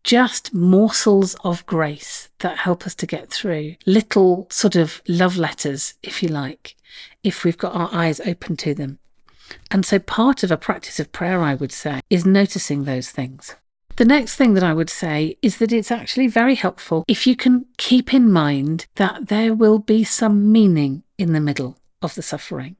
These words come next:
Not that the suffering happened for a reason, because very often suffering doesn't happen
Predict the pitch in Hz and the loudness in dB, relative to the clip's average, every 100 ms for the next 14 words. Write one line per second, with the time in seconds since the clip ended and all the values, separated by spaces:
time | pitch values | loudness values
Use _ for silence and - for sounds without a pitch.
0 | _ 220 262 285 - 262 247 - 233 - | _ 2 4 4 0 0 0 -2 -2 0
1 | 208 208 - 196 - 175 170 - - - | 0 0 -2 -6 0 2 2 -2 -14 -2
2 | 175 170 - 156 151 160 156 139 135 170 | 2 2 2 -2 0 -2 -2 -4 -2 -2
3 | 202 - _ _ - 202 - 220 214 208 | -4 -8 _ _ -4 -2 0 2 4 4
4 | 220 214 - 233 - - 214 220 208 240 | 4 0 0 0 -2 -6 -2 -2 2 2
5 | 208 156 143 - - 233 151 131 | 2 0 -6 -10 -14 -6 -4 -4